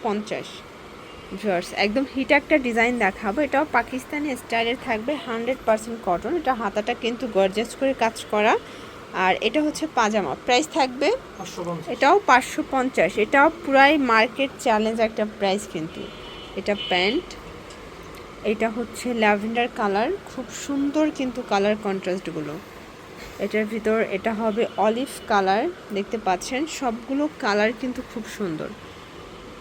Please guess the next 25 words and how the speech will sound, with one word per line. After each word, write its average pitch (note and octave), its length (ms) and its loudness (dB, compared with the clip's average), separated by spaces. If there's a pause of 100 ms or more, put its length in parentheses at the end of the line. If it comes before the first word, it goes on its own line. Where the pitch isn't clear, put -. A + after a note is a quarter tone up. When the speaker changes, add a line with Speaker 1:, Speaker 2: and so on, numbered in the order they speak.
(320)
Speaker 1:
এটা G#3 160 -6
হবে G#3+ 140 2 (100)
মাস্টার্ড F#3+ 340 -6 (100)
কালার, F#3+ 300 2 (1200)
দেন F3+ 200 4 (220)
এটার A#3+ 240 -2 (100)
ভিতর A#3+ 360 0 (480)
এটা A#3 220 0
হচ্ছে A#3+ 220 -2 (160)
লাস্ট G#3+ 300 2
ওয়ান B3 120 0 (120)
কালার। D#3+ 260 -2 (1400)
সব - 140 -4 (240)
ভিউয়ার্স, G#3 320 2 (320)
এটা C4+ 160 0 (100)
দেখে, G3 300 2
এটাও D4+ 180 2 (140)
পাকিস্তানি D#4 520 -2 (120)
ইন্সপায়ার্ড C#4+ 460 0
একটা C4+ 140 -4 (120)
ডিজাইন, A3+ 300 -2 (180)
সম্পূর্ণ C#4 380 -2 (180)
কটনের A#3 380 2 (100)
ভিতরে। G#3 280 -2 (100)
আসলে C4 220 -4